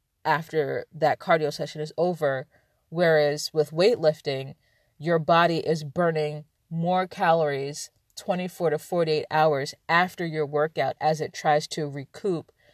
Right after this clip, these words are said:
and recover from the workout. So over a seventy-two hour period,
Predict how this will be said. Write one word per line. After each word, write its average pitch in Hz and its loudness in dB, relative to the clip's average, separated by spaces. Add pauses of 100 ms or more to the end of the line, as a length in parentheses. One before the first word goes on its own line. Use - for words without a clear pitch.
(180)
and 160 -2
recover 147 0 (500)
from 139 2 (160)
the 160 -2
workout. 147 4
So 156 8
over 156 4
a 156 4
seventy-two 165 -4
hour 139 0
period, 160 -4